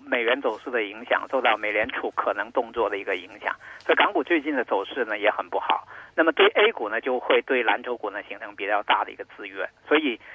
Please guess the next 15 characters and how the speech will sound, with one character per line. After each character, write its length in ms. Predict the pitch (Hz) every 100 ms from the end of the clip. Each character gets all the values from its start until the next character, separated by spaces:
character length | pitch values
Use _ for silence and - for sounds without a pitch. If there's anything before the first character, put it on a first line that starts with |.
| - -
从 180 | 190
联 240 | 185 156 220
动 220 | 262 160
的 120 | 139
角 200 | - 90
度， 220 | - 131 120
从 260 | - 139
跟 200 | 180 185
基 140 | - 220
本 140 | 123
面 300 | 131 143 123
呢 180 | 113 110
这 200 | 117 113
个， 360 | 117 110 110 - - - _
呃， 580 | 131 120 117 117 117